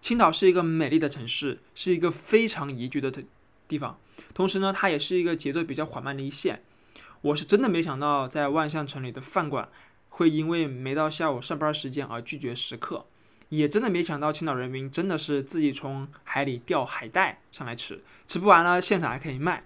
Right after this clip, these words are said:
青岛呢，是一座非常有趣的城市，没有登极崂山的我非常期待下一次再去青岛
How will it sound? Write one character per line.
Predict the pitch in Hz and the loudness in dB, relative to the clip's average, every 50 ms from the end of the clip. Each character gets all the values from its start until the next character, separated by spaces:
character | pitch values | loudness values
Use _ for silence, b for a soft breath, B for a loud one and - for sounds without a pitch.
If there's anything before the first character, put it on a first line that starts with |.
| - - - - - b b b b b b b b b - | -18 -20 -20 -20 -20 b b b b b b b b b -10
青 | - - 220 240 | -2 2 4 8
岛 | 233 208 160 147 | 10 10 10 10
呢， | 147 147 151 156 | 8 2 0 0
是 | - - 175 160 | 2 6 6 6
一 | 147 | 6
座 | 143 151 147 | 6 2 0
非 | 143 - 151 139 | 0 0 -2 -2
常 | 139 139 | -2 -2
有 | 127 113 | -6 -8
趣 | 117 - 151 139 | -8 -4 -4 -4
的 | 127 | -4
城 | 127 - 113 113 | -4 -8 -10 -10
市， | 127 - 143 127 - - - - - - - | -8 -6 -6 -6 -8 -10 -16 -20 -20 -10 -2
没 | - 175 | 2 6
有 | 185 180 160 | 6 6 6
登 | 147 156 - 190 180 175 175 175 | 6 6 4 4 4 4 0 -4
极 | 151 147 139 143 147 | -4 -2 0 0 0
崂 | 139 131 131 | 0 0 -2
山 | - - 160 147 | -2 -2 -4 -4
的 | 147 143 | -2 -2
我 | 139 131 123 | -2 -4 -6
非 | 120 - - - 156 | -8 -8 -4 0 0
常 | 143 143 143 | 0 0 -2
期 | 139 - - - 143 | -6 -6 -4 -2 0
待 | 160 156 151 139 139 | 2 2 2 2 0
下 | 143 - 170 151 143 131 | -2 -4 -2 -2 -2 -2
一 | 131 | -4
次 | 127 - - 151 135 127 | -6 -6 -4 -4 -4 -4
再 | 127 - 151 139 | -4 -4 -6 -4
去 | 139 135 | -4 -6
青 | 131 - 147 135 131 | -6 -8 -8 -8 -8
岛 | 123 - - | -8 -8 -8